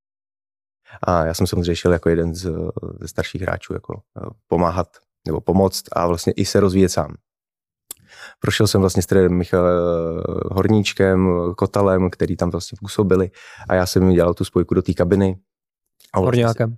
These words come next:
Speaker 1: Horňákem, pardon. A, a, eh, byl jsem vlastně v prostředí, který mi bylo příjemný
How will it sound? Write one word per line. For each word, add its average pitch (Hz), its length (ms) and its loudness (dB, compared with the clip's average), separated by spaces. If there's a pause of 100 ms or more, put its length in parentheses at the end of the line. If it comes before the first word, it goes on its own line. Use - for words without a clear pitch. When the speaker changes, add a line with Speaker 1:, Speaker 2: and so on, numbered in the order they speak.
Speaker 1:
Horňákem, 101 440 2
pardon. 82 260 -4 (500)
A, 85 200 -2
a, 80 580 -4
eh, 50 840 -2 (1120)
byl 107 160 2
jsem 107 180 4
vlastně 92 380 0 (180)
v - 40 -20
prostředí, 98 720 -2
který 92 260 -4
mi 90 80 2
bylo 87 160 0
příjemný 98 680 4